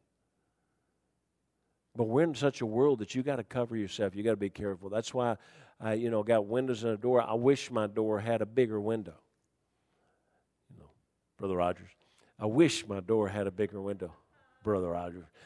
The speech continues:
I wish, so, uh, you know, because anybody that I counsel, once I shut that door, they can say I said or did anything.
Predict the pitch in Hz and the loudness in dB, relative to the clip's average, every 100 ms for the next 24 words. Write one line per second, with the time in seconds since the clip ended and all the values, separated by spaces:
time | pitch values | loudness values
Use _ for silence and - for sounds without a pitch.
0 | - - 127 143 139 - - - 117 - | -8 2 6 6 4 -4 -16 -10 -10 -10
1 | - - - 135 120 - 143 127 123 - | -20 -10 0 2 2 0 2 4 4 2
2 | 143 131 - - - _ _ _ _ _ | 4 4 2 -6 -8 _ _ _ _ _
3 | _ - 147 170 190 165 156 151 131 120 | _ -4 2 6 6 6 4 4 0 0
4 | 117 - 123 123 127 139 131 _ _ _ | -2 -6 -8 -8 -10 -12 -12 _ _ _
5 | _ _ _ _ _ _ _ _ _ 110 | _ _ _ _ _ _ _ _ _ 0
6 | 117 123 214 175 - 131 - 113 - 113 | 2 2 -6 -8 -2 -2 0 -4 -2 -6
7 | 117 113 _ _ _ _ _ _ _ _ | -6 -12 _ _ _ _ _ _ _ _
8 | _ _ _ _ _ _ _ _ _ - | _ _ _ _ _ _ _ _ _ -6
9 | 107 - 107 - 110 104 107 110 _ 107 | -4 -4 -10 -2 -2 -2 -6 -12 _ -16
10 | 101 - 98 92 90 95 _ - 92 82 | -12 -8 -8 -8 -10 -18 _ -12 -12 -8
11 | 92 87 _ - 117 120 95 101 90 | -8 -8 _ -10 -6 -6 -8 -14 -16